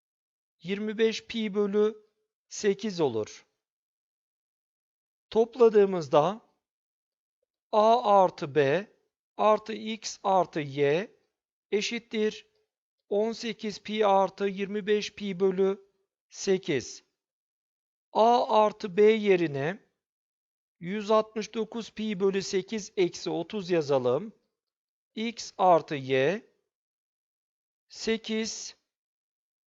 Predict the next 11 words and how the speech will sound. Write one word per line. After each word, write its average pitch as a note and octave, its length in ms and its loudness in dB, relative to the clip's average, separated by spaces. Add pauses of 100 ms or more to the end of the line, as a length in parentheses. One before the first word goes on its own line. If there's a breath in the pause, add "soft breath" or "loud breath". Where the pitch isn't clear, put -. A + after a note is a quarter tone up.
(220)
sekiz G#3+ 580 -8
çarpı G#3+ 380 -2
on G#3+ 260 0
sekiz G#3 520 -8
pi A3 280 -6
artı E3+ 680 4 (760)
yirmi G3+ 300 -8
beş A3 280 -2
pi A3 300 -6
bölü G#3 460 2 (400)
sekiz. F#3+ 800 -2